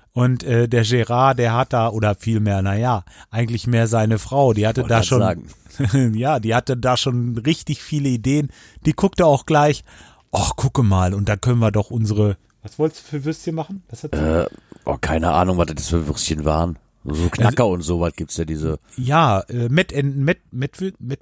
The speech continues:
Speaker 2: Ja, so was, ey, so Mettknacker, so
Speaker 1: Ja, die,
Speaker 2: in die Richtung.
Speaker 1: also die hat da schon so ihre Vorstellung, die hat auch schon geguckt, welches, äh, Mehl, Räuchermehl brauche ich für welchen, äh, für, ähm, welche Spezialität oder welche Speise.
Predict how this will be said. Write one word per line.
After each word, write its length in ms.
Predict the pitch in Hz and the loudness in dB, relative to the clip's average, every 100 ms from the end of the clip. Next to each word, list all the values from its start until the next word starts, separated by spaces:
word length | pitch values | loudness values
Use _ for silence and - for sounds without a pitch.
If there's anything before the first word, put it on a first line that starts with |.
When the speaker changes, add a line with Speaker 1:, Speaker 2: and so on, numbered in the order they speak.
| _ | _
Speaker 2:
Ja, 300 | 101 104 117 | 0 4 6
so 100 | 104 98 | 4 2
was, 80 | |
ey, 120 | 90 107 | 0 -2
so 100 | 95 | 0
Mettknacker, 640 | 110 - - 92 - 85 | -2 -2 -4 -4 -2 -2
so 360 | 78 87 85 85 - _ - | -4 -8 -8 -10 -16 _ -6
Speaker 1:
Ja, 240 | 110 135 | -2 -2
die, 80 | 127 | -2
Speaker 2:
in 60 | 107 | -4
die 100 | - | -4
Richtung. 300 | 85 123 123 | -4 -6 -6
Speaker 1:
also 180 | 120 | -6
die 220 | 127 170 160 | -2 0 2
hat 140 | 180 | 2
da 80 | 170 | 0
schon 200 | - 156 | 0 -2
so 80 | 160 | 0
ihre 260 | 143 143 135 | 0 0 -2
Vorstellung, 600 | 185 202 - 185 175 160 | 0 0 0 0 2 2
die 80 | 156 | 0
hat 80 | 170 | -2
auch 80 | 151 | -4
schon 180 | 160 | -2
geguckt, 360 | 151 - 180 - 139 | -4 -2 -2 -2 -2
welches, 480 | 175 - 170 - 175 | -2 0 -2 -2 0
äh, 360 | 156 160 156 - - - - _ | 2 4 2 -2 -16 -20 -20 _
Mehl, 360 | 123 139 170 165 | 0 2 2 0
Räuchermehl 680 | 160 170 170 151 151 156 | 0 0 0 0 0 -2
brauche 400 | 143 - 151 - | 0 2 2 2
ich 140 | 160 - | -2 -2
für 220 | 131 113 | -2 0
welchen, 580 | 135 135 139 131 135 127 - - - - _ | 0 0 -2 -2 -4 -6 -14 -20 -20 -20 _
äh, 340 | 127 127 127 127 | 0 4 4 2
für, 560 | - 123 123 127 123 | 0 2 2 2 0
ähm, 380 | 120 120 123 117 - 113 110 107 101 101 104 | 0 0 0 -4 -8 -12 -10 -12 -16 -12 -2
welche 800 | 123 127 - - 123 120 120 117 | 0 0 0 0 2 4 2 0
Spezialität 960 | - 139 - 120 113 - 120 151 202 | 0 -2 2 0 0 0 2 2 2
oder 200 | 139 110 | 0 0
welche 260 | 117 113 107 | 0 0 -2
Speise. 640 | - - 95 139 135 147 | -2 -2 0 0 0 -2